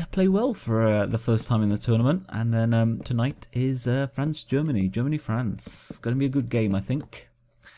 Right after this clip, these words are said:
Very excited for that. So that's a little bit of sports talk. And then for those of you who follow the N B A, Kevin Durant has, uh, decided to sign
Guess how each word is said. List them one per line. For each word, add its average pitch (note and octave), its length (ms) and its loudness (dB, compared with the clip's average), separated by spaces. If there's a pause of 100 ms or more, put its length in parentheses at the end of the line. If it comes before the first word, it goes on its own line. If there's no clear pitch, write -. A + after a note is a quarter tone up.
(340)
Very E3+ 180 8
excited B2 400 0
for A#2+ 120 -6
that. F3+ 180 -2
So C#3+ 140 -2
that's C#3 180 -2
a D#3 60 -2
little E3 240 4
bit D#3 100 2
of D3+ 100 4
sports - 460 2
talk. - 300 -2
And C3+ 120 0
then C#3 280 -2 (120)
for D3 120 -8
those D3 240 0
of C3+ 120 -4
you C3 420 0
who A2+ 220 2
follow A#2 300 0
the G#2+ 140 0
N G#2+ 100 0
B G2 120 0
A, G2+ 380 -2 (400)
Kevin D3 300 -2
Durant A#2 640 -4 (240)
has, F#2+ 320 -4
uh, F#2+ 160 -2
decided A#2+ 540 -4
to A#2+ 100 -6
sign F#2 500 -4